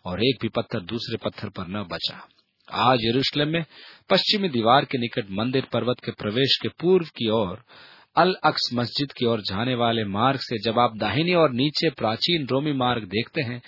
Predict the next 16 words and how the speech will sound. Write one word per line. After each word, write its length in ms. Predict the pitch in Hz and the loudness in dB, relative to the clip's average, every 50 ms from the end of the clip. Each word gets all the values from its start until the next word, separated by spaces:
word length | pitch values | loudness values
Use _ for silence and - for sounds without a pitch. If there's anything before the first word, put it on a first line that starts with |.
| - - - - - - - | -18 -20 -20 -20 -20 -10 -4
जो 120 | 113 110 | -4 -4
घाटी 480 | 92 - - - 120 143 147 - 160 139 | -4 -4 -2 2 2 2 4 2 0 -2
केवल 280 | 117 - 127 123 123 117 | 0 0 0 0 0 -2
खुदाई 340 | - - - 101 110 135 156 | -6 -8 -4 0 2 2 2
से 160 | 147 - 160 | 2 0 -4
प्राप्त 400 | - - 120 120 113 - - - | -4 -4 -4 -4 -4 -6 -10 -10
हुआ 180 | 107 113 120 110 | -8 -8 -8 -8
है, 300 | - 92 92 90 90 _ _ - - - - - - | -10 -12 -14 -16 -18 _ _ -20 -20 -20 -14 -4 0
आप 260 | - 117 135 - - | 4 4 4 4 2
उन 100 | 139 127 | 0 0
पत्थरों 380 | 117 - 127 - - 131 139 127 | 0 0 0 0 0 -2 -2 -2
को 140 | - 110 98 | -2 -2 -2
ज्यों 280 | 87 - 123 139 147 | -2 0 0 0 0
का 160 | 135 - 139 127 | 0 0 -2 -2
त्यों 260 | - 131 127 117 101 | -2 -2 -4 -4 -2
देखेंगे, 560 | 90 113 113 113 - 135 127 120 110 104 | -2 -2 -2 -2 -4 -6 -6 -2 -2 -2